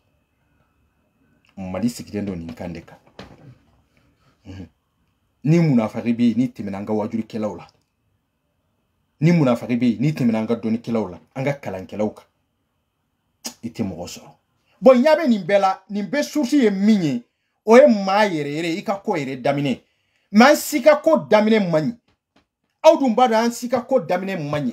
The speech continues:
Aw bɛ ka balo o kɔnɔ. F'aw yɛrɛ bɛ avion ta ka na jigin o jamana kelen in kɔnɔ.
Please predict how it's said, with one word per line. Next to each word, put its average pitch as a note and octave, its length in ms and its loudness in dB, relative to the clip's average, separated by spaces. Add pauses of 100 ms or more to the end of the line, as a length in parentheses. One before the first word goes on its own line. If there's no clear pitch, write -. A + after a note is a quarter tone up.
(120)
Aw A#3+ 100 4
bɛ G#3+ 140 0
ka E3 100 2
balo F3 300 2
o E3 100 -2
kɔnɔ. C3+ 160 -2
F'aw A#3+ 240 6
yɛrɛ F#3+ 240 0
bɛ G3 160 -2
avion F#3 400 -2
ta D#3 140 -4
ka D3 100 -8
na D#3 80 -4
jigin D3 220 -4
o D#3+ 40 -4
jamana A#2+ 260 -2
kelen C3 200 -6
in A#2+ 100 -2
kɔnɔ. F#2+ 220 -14